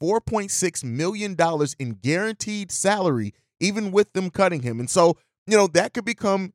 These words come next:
uh, you know, it, it, it just says a lot about where the Bears felt that both these players were and the fact that they could not contribute to the team,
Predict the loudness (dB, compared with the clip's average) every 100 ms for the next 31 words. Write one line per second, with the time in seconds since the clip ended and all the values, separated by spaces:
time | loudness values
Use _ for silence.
0 | _ -8 -4 2 4 4 4 0 2 0
1 | 2 0 2 2 2 4 2 6 4 4
2 | 4 6 6 4 -2 -6 0 6 6 6
3 | 0 0 0 0 0 2 2 0 -4 -2
4 | 2 2 2 2 2 2 0 2 0 2
5 | 2 -2 -2 -4 -2 0 0 -2 -4 -4
6 | -2 -2